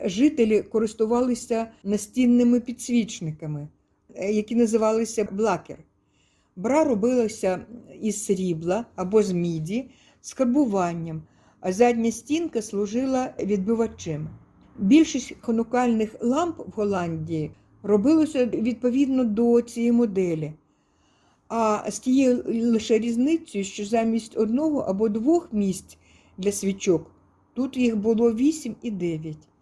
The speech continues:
для шамаша. Прикраси не завжди відповідали вимогам єврейської традиції. Тут можна було зустріти і квіти, ймовірно, символ дерева життя,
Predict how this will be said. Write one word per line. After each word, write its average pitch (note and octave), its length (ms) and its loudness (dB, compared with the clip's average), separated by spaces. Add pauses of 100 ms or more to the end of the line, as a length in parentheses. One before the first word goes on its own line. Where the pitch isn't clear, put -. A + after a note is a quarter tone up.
(280)
для G3 180 -2
шамаша. D3+ 680 -4 (1400)
Прикраси B3+ 720 0
не A#3+ 200 0
завжди G3+ 460 0
відповідали G3 760 -2
вимогам G#3+ 580 -2
єврейської F#3 600 -2
традиції. E3 840 -4 (800)
Тут E4 220 -2
можна D#4 300 2
було A#3+ 260 2
зустріти B3 640 -2
і B3+ 60 -8
квіти, F#3 680 -6 (200)
ймовірно, G3 640 0
символ F3+ 420 -4 (180)
дерева F#3 340 0
життя, F3 580 -8